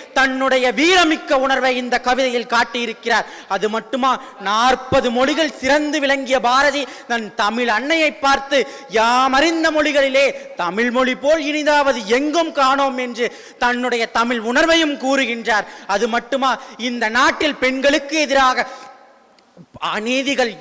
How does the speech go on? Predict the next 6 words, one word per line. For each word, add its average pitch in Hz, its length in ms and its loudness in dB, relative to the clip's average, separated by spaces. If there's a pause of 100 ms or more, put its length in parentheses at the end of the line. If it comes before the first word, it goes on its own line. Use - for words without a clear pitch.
என்றும் 277 440 -2
நடந்து 277 340 0
கொண்டே 294 340 0
இருக்கிறது. 262 720 -4
அதற்கு 208 400 -4
எதிராக 262 580 2